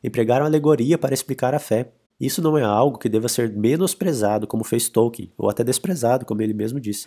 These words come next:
independentemente de quão bem ou mal vários autores, modernos e medievais, usaram de alegoria. Todavia, há mais. De acordo com Joseph Pearce, Tolkien pensava que o mito era um meio melhor para transmitir certas verdades mais elevadas.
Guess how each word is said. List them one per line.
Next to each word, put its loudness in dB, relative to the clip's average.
independentemente 0
de -8
quão 2
bem 2
ou 2
mal 0
vários -2
autores, 0
modernos -4
e -4
medievais, -2
usaram 0
de -2
alegoria. 0
Todavia, 0
há -2
mais. -4
De -4
acordo 0
com 0
Joseph -2
Pearce, -2
Tolkien 2
pensava -2
que 0
o 2
mito -2
era -8
um -6
meio 0
melhor 2
para 4
transmitir -4
certas -4
verdades -4
mais -4
elevadas. -6